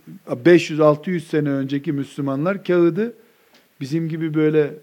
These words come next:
ye-, lokantada elini silmek için kullanmıyorlardı.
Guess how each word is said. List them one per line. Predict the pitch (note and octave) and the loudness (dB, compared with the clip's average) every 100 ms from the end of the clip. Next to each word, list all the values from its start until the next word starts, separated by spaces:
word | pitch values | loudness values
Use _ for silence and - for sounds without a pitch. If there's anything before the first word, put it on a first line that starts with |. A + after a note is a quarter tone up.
| - | -8
ye-, | D3 C3+ | -6 -2
lokantada | C#3 D3+ D3+ D3+ C#3+ | -2 0 -2 -2 -2
elini | C3+ D3+ D3+ | -2 -2 -4
silmek | D#3 D3+ D3 C#3 | -4 -4 -4 -4
için | G3 | -10
kullanmıyorlardı. | F#3+ F#3+ F#3+ D#3+ A#2+ G2+ F#2 F2+ | -6 -2 -2 -2 -4 -6 -10 -16